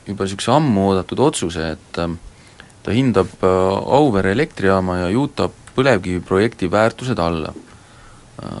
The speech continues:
Auvere väärtus kukkus siis, äh, nelikümmend miljonit eurot ja Utah projekti oma kakskümmend kuus miljonit. Et, äh,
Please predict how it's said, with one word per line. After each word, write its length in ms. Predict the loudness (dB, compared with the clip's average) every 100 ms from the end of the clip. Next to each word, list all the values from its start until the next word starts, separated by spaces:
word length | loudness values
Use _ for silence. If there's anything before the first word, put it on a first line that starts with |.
| 0 2
Auvere 320 | 4 4 4
väärtus 500 | 4 4 2 -6 -6
kukkus 600 | -4 -4 -4 -10 -6 -6
siis, 420 | -4 -4 -6 -4
äh, 260 | -2 -2 -2
nelikümmend 480 | -2 0 0 0 0
miljonit 420 | 0 -2 -4 0
eurot 440 | 2 2 -2 -8 -20 -20 -20 -6
ja 100 | 0
Utah 460 | 0 0 -2 0 0
projekti 560 | 2 0 0 -6 -2 0
oma 540 | 0 -2 -2 -2 -4 -8 -10
kakskümmend 500 | -10 -10 -8 -8 -6
kuus 280 | -8 -8 -6
miljonit. 560 | -8 -8 -10 -14 -18 -20 -20 -20 -20 -20 -20 -20 -20 -16
Et, 280 | -16 -8 -4
äh, 160 | -2